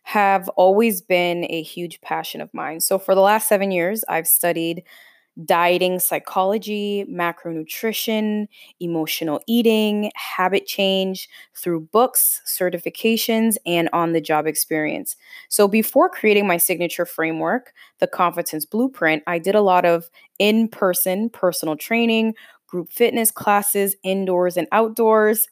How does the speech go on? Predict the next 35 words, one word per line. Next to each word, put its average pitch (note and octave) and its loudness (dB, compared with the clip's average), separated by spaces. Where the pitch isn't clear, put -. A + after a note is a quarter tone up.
with G3+ 0
dozens F#3+ 2
of E3 -2
women F3 -2
in E3+ -4
the D#3+ -4
gym, A3 0
online, F3 0
as E3 -2
well D#3+ -4
as D#3 -4
in D3+ -6
their D#3 -4
homes. - -8
And F#3+ 2
before G3+ 2
going F#3 0
full-time F#3+ -2
and E3+ -4
working F3 -4
for - -12
myself E3 -4
inside D#3+ -4
of D3+ -8
my - -8
fitness C#4 0
company, E3+ -2
I F3+ 4
worked F#3+ 4
first A3+ 0
as F3 0
the F3+ 2
director F3 0
of F3 2
a E3 0